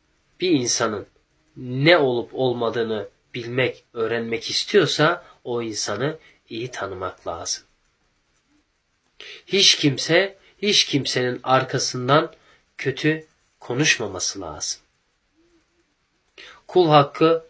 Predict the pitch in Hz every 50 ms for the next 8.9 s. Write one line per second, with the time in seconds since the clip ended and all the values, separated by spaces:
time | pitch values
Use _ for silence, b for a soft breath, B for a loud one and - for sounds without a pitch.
0 | _ - - - 170 - - 127 117 113 107 107 107 104 101 107 110 87 87 101
1 | 101 104 101 98 - - - - - - 101 98 98 98 90 - - B B B
2 | B B B B B B B 123 110 - 135 127 127 131 131 117 - - - 151
3 | 165 170 - - - - 113 104 - - _ _ _ _ _ _ - 156 156 139
4 | 123 117 113 113 110 107 104 110 104 - - 110 107 107 107 113 107 98 - -
5 | 123 135 127 - - - 113 104 101 - - _ _ _ _ _ _ _ _ -
6 | - - 185 170 143 - - 107 101 - - _ - - - 107 101 101 113 127
7 | 131 - - _ _ - - 127 123 117 101 95 98 92 92 92 92 92 98 -
8 | - - - - - - - - - - - _ - - - - -